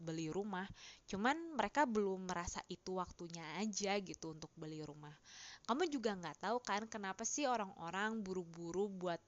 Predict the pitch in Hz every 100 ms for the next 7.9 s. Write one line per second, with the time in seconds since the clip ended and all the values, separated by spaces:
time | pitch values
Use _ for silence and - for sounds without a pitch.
0 | 170 180 175 175 165 160 160 180 190 165
1 | - 156 - - - - - 226 330 -
2 | 277 233 196 - 185 190 226 320 349 -
3 | - - - - 202 202 208 202 214 -
4 | 190 - 277 320 302 233 190 202 - 185
5 | 180 185 180 180 185 185 170 165 - -
6 | 285 302 233 202 - 180 175 170 165 170
7 | 175 165 170 170 165 170 165 185 247